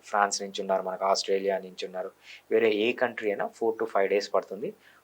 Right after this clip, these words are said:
ఒక్క పాకిస్తాన్కు తప్ప మనం ఏ కంట్రీ కన్నా మెడిసిన్ అనేది పంపించచ్చు. పాకిస్తాన్ మాత్రం బ్యాన్ అయింది కాబట్టి అక్కడికి పంపించట్లేదు.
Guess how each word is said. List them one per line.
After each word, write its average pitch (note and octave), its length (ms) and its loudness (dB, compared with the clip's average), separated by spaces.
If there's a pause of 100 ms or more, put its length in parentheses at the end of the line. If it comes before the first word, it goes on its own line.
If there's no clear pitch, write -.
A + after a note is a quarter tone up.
ఒక్క - 240 2
పాకిస్తాన్కు A2+ 760 0
తప్ప - 320 2 (100)
మనం G2 220 -6
ఏ F#2+ 180 -4
కంట్రీ G#2 380 -2
కన్నా A2 360 -4 (360)
మెడిసిన్ G2+ 320 -2
అనేది G2 220 0
పంపించచ్చు. F#2 400 -4
పాకిస్తాన్ G#2 560 0
మాత్రం F2+ 300 -2
బ్యాన్ F#2+ 320 -4
అయింది F#2+ 180 -6
కాబట్టి F2+ 180 -6
అక్కడికి F2+ 240 -6
పంపించట్లేదు. F#2+ 640 -4